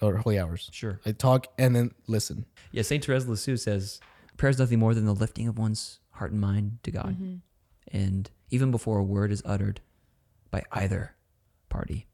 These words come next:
Speaker 2: us or the Lord, it's just this lifting of this heart, um, heart or mind, right? Just this, this mental assent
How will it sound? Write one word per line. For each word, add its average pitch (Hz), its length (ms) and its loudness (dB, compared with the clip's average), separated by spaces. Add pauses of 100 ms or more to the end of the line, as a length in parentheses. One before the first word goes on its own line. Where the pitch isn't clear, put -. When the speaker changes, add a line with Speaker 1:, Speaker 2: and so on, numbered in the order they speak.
(380)
Speaker 2:
us 110 200 0
or 120 140 2
the 101 120 0
Lord, 104 260 -4 (360)
it's - 120 -4
just - 180 -6
this - 180 -2
lifting 113 520 0
of 104 100 -2
this - 140 -16
heart, 101 260 -8 (680)
um, 98 360 0
heart 127 280 -4
or 135 240 0
mind, 104 540 0 (480)
right? 104 240 -2 (180)
Just - 160 -6
this, - 240 -4 (100)
this 107 320 -4
mental 120 460 2
assent - 560 2